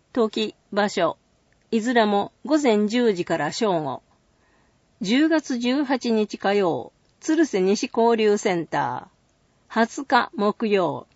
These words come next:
健康増進センター。二十四日月曜、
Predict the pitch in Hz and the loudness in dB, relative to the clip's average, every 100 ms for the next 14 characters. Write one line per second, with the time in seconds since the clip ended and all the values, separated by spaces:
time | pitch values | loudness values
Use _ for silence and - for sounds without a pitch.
0 | _ _ - _ - 233 294 - 294 254 | _ _ -20 _ 2 4 4 4 2 4
1 | 233 254 269 240 240 - 185 165 - 135 | 4 4 2 0 0 0 -2 -2 -2 -2
2 | 120 - _ _ _ _ _ _ _ 254 | -4 -8 _ _ _ _ _ _ _ 6
3 | 302 277 202 180 180 190 _ 190 - 208 | 6 6 4 4 2 -2 _ -2 -2 -2
4 | 202 - 220 185 151 120 | -2 -2 2 2 2 -4